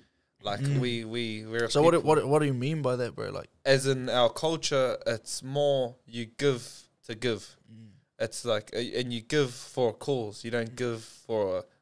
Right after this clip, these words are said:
Speaker 1: means.
Speaker 2: Mm.
Speaker 1: And people koha. It's all koha, you know? It's
Speaker 2: Yeah.
Speaker 1: always off what people think it's deserved.
Speaker 2: Yeah, yeah.
Speaker 1: And that's where, and we don't ever ask for it. You know, if somebody comes to our whare,
Speaker 2: Mm.
Speaker 1: if somebody comes to our marae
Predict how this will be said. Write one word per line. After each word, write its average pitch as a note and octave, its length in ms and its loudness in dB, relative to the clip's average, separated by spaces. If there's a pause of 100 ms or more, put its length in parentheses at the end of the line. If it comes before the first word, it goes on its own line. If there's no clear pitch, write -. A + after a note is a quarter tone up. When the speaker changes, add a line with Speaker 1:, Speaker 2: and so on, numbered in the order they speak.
(120)
Speaker 1:
means. A2 540 -6 (100)
Speaker 2:
Mm. B2 180 -18 (420)
Speaker 1:
And A2 240 0
people C3 500 -6
koha. B2+ 460 0
It's - 140 -6
all D3 240 -2
koha, E3 420 -4
you E3+ 60 -10
know? E3+ 200 -4
It's B2+ 140 -6
Speaker 2:
Yeah. C#3 80 -4
Speaker 1:
always A#2+ 320 -2
off - 260 -2
what A#2 300 -2
people A#2+ 280 -12 (120)
think - 440 -14
it's - 240 -12
deserved. A2 600 -10 (260)
Speaker 2:
Yeah, A#2+ 220 0 (340)
yeah. A2 140 0
Speaker 1:
And A2 240 0
that's A#2+ 320 -2
where, A2+ 220 -6
and A#2 240 -4
we C3+ 100 -2
don't B2 240 0
ever A#2 160 -2
ask A#2+ 400 0
for - 120 -8
it. F#2 60 -10
You A#2+ 60 -8
know, B2 100 -2
if A#2+ 100 0
somebody D#3 340 -2
comes C#3+ 340 -6
to B2+ 100 0
our A2+ 160 4
whare, D3+ 180 0 (320)
Speaker 2:
Mm. B2 180 -20 (240)
Speaker 1:
if A2 120 -4
somebody A#2 300 -2
comes A#2+ 320 -6
to A2+ 100 0
our G#2 120 0
marae A2 500 4